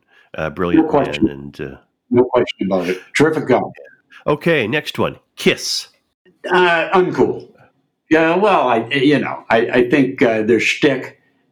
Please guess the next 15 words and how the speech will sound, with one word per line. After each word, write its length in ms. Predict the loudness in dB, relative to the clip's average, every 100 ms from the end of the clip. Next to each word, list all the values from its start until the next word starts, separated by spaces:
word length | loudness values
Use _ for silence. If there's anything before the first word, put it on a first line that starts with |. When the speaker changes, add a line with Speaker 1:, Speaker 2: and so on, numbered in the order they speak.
| 0
Speaker 2:
is 260 | 2 2 2
all 240 | 2 2
too 220 | 4 4 4
obvious. 680 | 0 2 2 2 -4 -12 _ _ _ _ -2
Um, 840 | 0 2 2 0 0 0 0 -2 2
you 120 | 4
know, 100 | 4
all 160 | 4 2
he 120 | 2
cares 360 | 2 4 4
about, 300 | 2 2 2
he's 140 | 2 2
like 180 | 2 4
Donald 300 | 4 4 2
Trump. 320 | 0 0